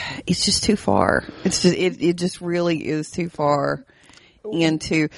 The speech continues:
I can absolutely see, like, and, and when I worked,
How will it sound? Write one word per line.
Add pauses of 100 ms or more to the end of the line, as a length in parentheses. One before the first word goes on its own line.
(240)
I
can
absolutely
see, (720)
like, (1300)
and,
and
when
I
worked,